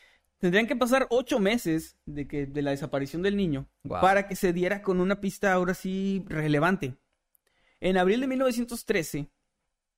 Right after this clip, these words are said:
Speaker 1: eh, se, se encontró, o más bien unas, algunas personas dijeron haber visto, porque se, se habían distribuido fotografías, obviamente,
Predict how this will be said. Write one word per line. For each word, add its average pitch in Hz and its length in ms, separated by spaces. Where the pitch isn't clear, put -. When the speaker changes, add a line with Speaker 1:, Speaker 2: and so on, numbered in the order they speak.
Speaker 1:
eh, 143 400
se, 147 460
se 156 120
encontró, 156 600
o 185 180
más 156 140
bien 175 160
unas, 175 300
algunas 151 320
personas 170 520
dijeron 180 380
haber 196 260
visto, 185 440
porque 135 240
se, 131 180
se 151 100
habían 160 380
distribuido 170 440
fotografías, 147 640
obviamente, 151 540